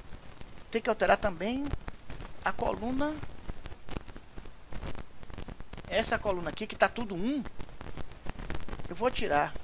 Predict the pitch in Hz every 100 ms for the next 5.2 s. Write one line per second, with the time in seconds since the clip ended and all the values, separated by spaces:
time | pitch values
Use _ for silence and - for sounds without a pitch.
0 | - - - - - - - - - -
1 | - - - - - - - - - -
2 | - - 392 - 302 302 254 254 294 262
3 | 196 196 285 330 311 240 277 311 330 330
4 | - 302 175 143 131 - 247 285 - 311
5 | 320 302